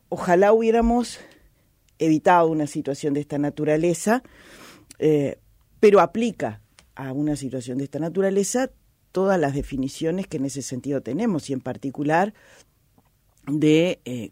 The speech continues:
cumplir en la función pública con determinados criterios que tienen que ver con, con la austeridad, con la transparencia,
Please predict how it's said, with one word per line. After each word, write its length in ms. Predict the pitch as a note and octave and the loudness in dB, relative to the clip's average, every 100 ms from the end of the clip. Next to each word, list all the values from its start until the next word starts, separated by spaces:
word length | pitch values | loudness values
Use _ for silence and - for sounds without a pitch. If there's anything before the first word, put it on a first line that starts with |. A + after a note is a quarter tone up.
| - | -6
cumplir 680 | D3+ C#3+ D#3 F3 F#3 G3+ - - - _ _ | -2 -2 0 2 2 0 -6 -18 -20 _ _
en 140 | C#3+ | -2
la 80 | C3+ | 0
función 380 | B2+ C#3+ - D#3+ | -2 -4 0 -2
pública 520 | D#3 F3 F#3 A3 A3+ | 2 2 2 2 2
con 320 | G#3+ D#3 E3+ G#3 | 2 2 2 2
determinados 680 | F3 D#3 D3+ D#3 E3+ F#3 | 2 2 4 4 4 2
criterios 580 | G3 G3 F3 E3+ F#3 A3+ | 0 -2 4 4 4 0
que 100 | D3 | 0
tienen 320 | - C#3+ D3 | -2 0 0
que 120 | C#3 B2+ | 0 2
ver 260 | D#3+ F#3 | 2 2
con, 260 | - A2+ G2 _ - - - _ | 0 -6 -6 _ -16 -14 -14 _
con 180 | - G#2+ | -6 -4
la 60 | A2 | -6
austeridad, 680 | - G#2 A#2+ D#3 G3 E3+ | -6 -4 2 4 6 4
con 160 | C#3 C3+ | 0 -2
la 100 | B2+ | -2
transparencia, 1040 | - A#2+ C3 C#3+ F#3 F3 E3 - C#3+ C#3+ | -6 -8 -2 4 4 4 2 0 -4 -4